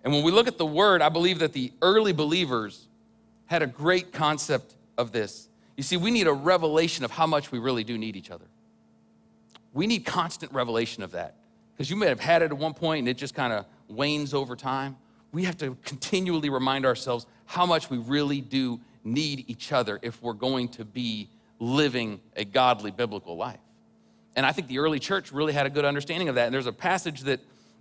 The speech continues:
um, that shows how they were reacting or how they were living, I should say, and how they were relating to each other in the early church.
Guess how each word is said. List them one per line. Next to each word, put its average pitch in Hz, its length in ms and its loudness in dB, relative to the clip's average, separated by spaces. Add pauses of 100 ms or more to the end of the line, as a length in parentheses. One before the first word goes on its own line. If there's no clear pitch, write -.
um, 120 320 2
that 135 180 -2
shows 190 500 4 (260)
how 165 180 6
they 170 140 4
were 139 260 2
reacting 156 600 2
or 127 120 0
how 165 160 6
they 180 80 2
were 147 120 4
living, 156 360 2
I 131 40 4
should 131 240 -6
say, 160 180 2
and 139 80 0
how 151 100 6
they 160 80 4
were 143 200 4
relating 160 400 4
to 127 320 -2
each 127 160 -8
other 113 240 0
in 127 140 -4
the 127 80 0
early 127 220 0
church. 190 320 -6